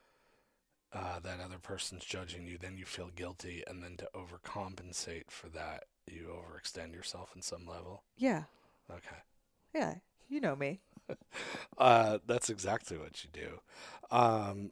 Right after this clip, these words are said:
Speaker 1: like that time I gave you an iPad, and then poor Gina, she's like, "You never have to give me a gift ever again."
Speaker 2: Aw.
Speaker 1: I was like,
Speaker 2: "Where's that iPad?"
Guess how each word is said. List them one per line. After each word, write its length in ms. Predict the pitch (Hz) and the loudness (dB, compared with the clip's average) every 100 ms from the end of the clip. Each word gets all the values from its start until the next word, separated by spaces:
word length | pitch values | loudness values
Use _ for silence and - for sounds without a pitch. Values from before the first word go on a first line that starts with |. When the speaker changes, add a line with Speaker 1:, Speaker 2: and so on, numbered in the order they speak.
| - | 4
Speaker 1:
like 200 | 127 - | 4 6
that 160 | 123 - | 4 2
time 280 | 120 139 117 | 2 4 4
I 80 | |
gave 300 | 104 110 107 | 2 0 2
you 140 | 110 101 | 4 2
an 100 | 95 - | 0 -6
iPad, 680 | 98 117 - 78 73 76 80 - _ _ - - _ | -4 -4 -2 -2 -2 -4 -8 -14 _ _ -20 -20 _
and 160 | 113 113 | 4 6
then 300 | 113 110 107 - 139 123 - | 6 4 -2 -6 -12 -12 -2
poor 240 | - 147 | 8 8
Gina, 340 | 139 113 107 110 | 8 4 2 2
she's 240 | - 107 | 0 2
like, 160 | 120 - - - - - | 2 2 -8 -8 -12 -2
"You 120 | 127 | 2
never 280 | 127 131 139 | 4 4 2
have 140 | 127 | 2
to 80 | - | 0
give 160 | 113 113 | -2 0
me 120 | 117 | 0
a 120 | 101 | 0
gift 380 | - 117 113 - | 2 4 4 2
ever 280 | 104 101 101 | 0 0 -2
again." 260 | 98 - 359 | 2 8 12
Speaker 2:
Aw. 560 | 240 202 175 190 170 | 12 12 12 12 8
Speaker 1:
I 120 | 104 127 | 6 8
was 220 | 135 127 | 8 8
like, 320 | 123 117 - - - - | 6 6 0 -14 -20 2
Speaker 2:
"Where's 240 | 302 359 277 | 10 12 12
that 140 | 180 | 10
iPad?" 600 | 156 156 170 151 170 277 | 10 8 8 8 8 8